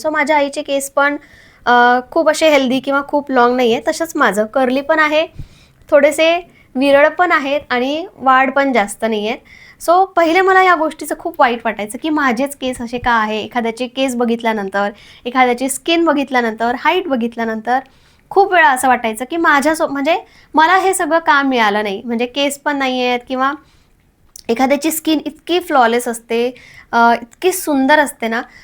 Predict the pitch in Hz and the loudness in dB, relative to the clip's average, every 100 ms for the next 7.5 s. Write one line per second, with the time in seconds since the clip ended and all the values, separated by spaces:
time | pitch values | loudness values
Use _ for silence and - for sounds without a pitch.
0 | - - 294 277 320 339 302 302 311 294 | -10 -2 2 4 2 2 0 0 0 -2
1 | 277 285 269 254 240 262 240 240 220 220 | -2 0 0 0 -4 -2 -2 -2 -4 0
2 | 226 220 226 262 240 240 240 254 262 240 | 0 0 -2 -2 -2 0 -2 -2 -2 -4
3 | 233 262 277 240 208 208 226 214 247 - | -2 -4 -4 -4 -6 -8 -8 -6 -6 -2
4 | 269 226 240 320 - - _ - 285 269 | 2 2 2 -2 -6 -20 _ -12 -6 -4
5 | 302 302 285 214 262 311 302 233 202 185 | -4 -2 -2 0 0 2 2 0 -2 -8
6 | _ - 220 262 254 302 349 311 262 247 | _ -10 -4 -4 0 -2 -2 -2 2 2
7 | 311 330 311 285 | 2 2 2 2